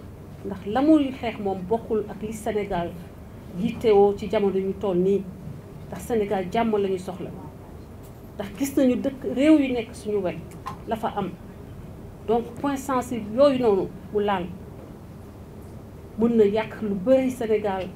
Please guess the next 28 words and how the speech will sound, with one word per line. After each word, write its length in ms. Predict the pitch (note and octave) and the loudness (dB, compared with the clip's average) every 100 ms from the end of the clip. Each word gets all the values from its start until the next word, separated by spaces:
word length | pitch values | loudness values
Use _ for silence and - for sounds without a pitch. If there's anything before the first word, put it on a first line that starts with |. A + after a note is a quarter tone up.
| - - - | -14 -14 -8
ndax 280 | - - - - - - - - - - - - - | -8 -8 -12 -16 -16 -16 -16 -16 -16 -16 -16 -16 -10
suñuy 280 | - C4+ C4 | 2 4 4
frontière 460 | - B3 A3+ G3+ F#3+ | 2 0 2 -2 -2
xam 140 | A#3+ A#3 | -2 0
nañu 160 | G#3 | 2
nu 80 | G3+ | 0
ñuy 140 | G#3 G3+ | 0 0
mel, 240 | G3+ C#4 - - - - - - - - | 0 -2 -10 -14 -16 -16 -16 -16 -16 -4
te 80 | - F#3+ | -2 -2
gis 160 | B3+ C4+ | -2 0
nañu 280 | A#3+ A3 A3 | 4 4 4
ñi 200 | A3 C4+ | 4 4
ñu 100 | C4 | 4
gane 260 | B3+ A3 | 4 4
si 200 | G3+ F#3+ - - - - - - - - | 2 -2 -8 -12 -14 -14 -14 -16 -16 -2
jamono 240 | A3 A3 G#3+ | 4 6 6
ñuy 160 | G3+ | 4
weesu 340 | G3 G3 F#3+ - - - - - | 2 0 -4 -8 -10 -12 -14 -12
ak 140 | G3+ | -6
lim, 300 | G#3+ B3 B3+ - A#3+ | -2 2 4 2 2
lim 200 | B3+ B3 | 4 4
ñu 120 | A3+ | 2
jural. 320 | A#3+ G#3+ D#3 - - - - - - - - - - - - - - - - - - - - - | 4 6 4 -2 -10 -12 -12 -10 -6 -6 -8 -12 -10 -10 -10 -12 -14 -14 -16 -16 -16 -14 -14 2
Donc 260 | C#4 C4+ B3+ | 4 4 2
ñuy 240 | B3 C4 B3+ | 2 4 4
ñaax 260 | C4+ C4 | 2 2
nguur 280 | A3+ B3 A#3 | 2 2 2
gi 160 | F3+ | -2